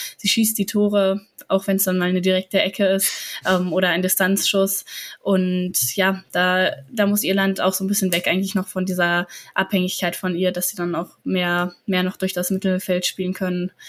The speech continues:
ähm, so gut es natürlich ist, dass sie's, ähm, über die Flanken und über den Flügel geschafft haben, gefährlich zu werden.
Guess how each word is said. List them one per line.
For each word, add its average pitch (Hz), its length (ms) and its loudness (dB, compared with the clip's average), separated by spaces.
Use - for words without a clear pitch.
ähm, 175 360 2
so - 140 0
gut 190 180 0
es - 80 -2
natürlich 185 300 0
ist, 180 180 -4
dass 175 140 -2
sie's, 175 320 -2
ähm, 175 420 -2
über 175 180 -2
die 175 80 -4
Flanken 175 540 -2
und 180 240 0
über 170 140 0
den 170 120 -2
Flügel 175 680 -2
geschafft - 380 -2
haben, 175 320 -4
gefährlich 175 340 -10
zu - 140 -10
werden. 175 260 -8